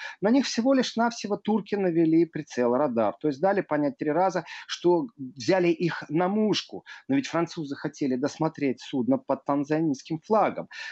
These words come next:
Это значит, что они не смогли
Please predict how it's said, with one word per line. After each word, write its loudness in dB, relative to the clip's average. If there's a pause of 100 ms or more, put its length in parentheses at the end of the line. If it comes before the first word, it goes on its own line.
Это -4
значит, -2
что -2
они 0
не 2
смогли 0